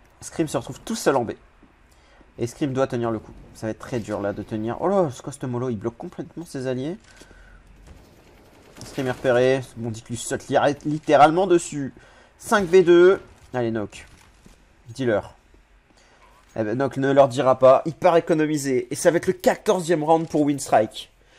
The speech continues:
Les taux se resserrent autour des Gamer Legion. Ils sont sur le point peut-être de perdre cette map. Et on rappelle que s'ils perdent, c'est tout simplement l'élimination de ce, cet Open Qualifier.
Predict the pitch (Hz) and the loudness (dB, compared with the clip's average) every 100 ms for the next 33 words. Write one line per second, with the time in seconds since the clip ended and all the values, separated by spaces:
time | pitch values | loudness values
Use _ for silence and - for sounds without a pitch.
0 | _ _ _ _ - _ - 123 139 185 | _ _ _ _ -20 _ -4 -2 0 -4
1 | 175 180 165 156 185 151 120 - 135 131 | -2 0 0 2 2 2 -2 -8 -8 -6
2 | 151 151 135 139 135 139 139 165 147 147 | -4 -4 -4 -2 -2 -2 -2 -4 -6 -12
3 | - 147 160 - 208 220 - _ - _ | -6 -2 -2 -4 -6 -6 -10 _ -20 _
4 | - 190 214 269 175 196 - 247 214 - | -10 -6 -2 0 0 -4 2 2 2 -2
5 | - 196 208 170 147 143 160 220 208 160 | 0 0 0 -4 -4 2 2 2 -2 -6
6 | - 202 165 180 190 202 - - _ _ | -8 -8 -4 0 0 -2 -6 -12 _ _
7 | _ _ - - 131 147 135 143 160 139 | _ _ -18 -10 -6 -6 -6 -6 -4 -6
8 | 139 135 - 147 131 - 120 113 113 - | -6 -8 -10 -10 -10 -6 -4 -2 -4 -10
9 | _ _ _ _ _ _ - - 170 165 | _ _ _ _ _ _ -16 -12 -8 -8
10 | 165 156 139 131 120 | -4 -6 -2 -2 0